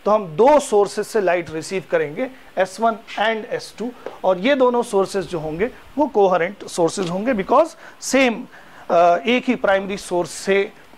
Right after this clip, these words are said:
divide करके हम दो sources बना रहे हैं। इसी तरह से और भी हम देख सकते हैं,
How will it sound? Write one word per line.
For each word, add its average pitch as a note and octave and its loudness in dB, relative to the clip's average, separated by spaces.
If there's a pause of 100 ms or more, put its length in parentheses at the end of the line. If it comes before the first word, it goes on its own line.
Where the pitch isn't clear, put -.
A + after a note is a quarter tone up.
(160)
divide E3 0
करके F#3 0
हम C4+ 4
दो F#3 2
sources F3 -2
बना C#3+ -4
रहे C#3+ -12
हैं। - -18 (220)
इसी F#3+ -2
तरह G#3+ 4
से G#3 -2
और G3 4
भी A3 -2
हम A3 -2
देख F#3+ 0
सकते G3 -4
हैं, G3 -4